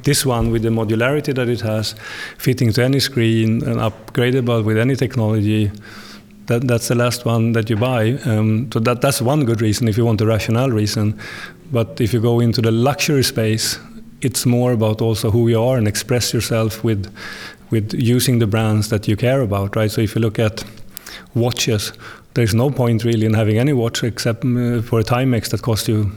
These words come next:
thirty kronor or twenty kronor, whatever the cheapest watch is today. Yet the Swiss watch industry has been, over the last ten years, doing the best results they are ever doing because it's about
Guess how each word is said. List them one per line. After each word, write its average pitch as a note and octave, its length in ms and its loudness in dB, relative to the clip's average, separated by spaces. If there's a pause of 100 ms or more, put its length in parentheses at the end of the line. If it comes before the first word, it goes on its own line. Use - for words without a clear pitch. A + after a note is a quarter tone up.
(540)
thirty A#2 280 0
kronor B2 360 2
or - 20 0
twenty G#2+ 260 0
kronor, A#2+ 320 2
whatever G#2 280 2
the G2+ 80 2
cheapest A2 340 0
watch A2 180 -2
is B2 120 2
today. G2+ 340 -2 (520)
Yet A#2 420 -2 (260)
the A#2 100 0
Swiss A#2 320 0
watch A#2 280 -2
industry G#2+ 480 0 (640)
has A#2 320 2
been, A2+ 340 4
over A2+ 200 2
the A2 80 2
last A2+ 260 0
ten A#2+ 200 2
years, A2+ 340 2
doing A#2 380 2
the A2+ 80 2
best A2+ 260 0
results A#2 400 0
they A#2+ 80 2
are A#2 80 4
ever D3 180 2
doing G#2+ 340 2
because A2+ 340 0
it's A#2 120 0
about A2+ 240 0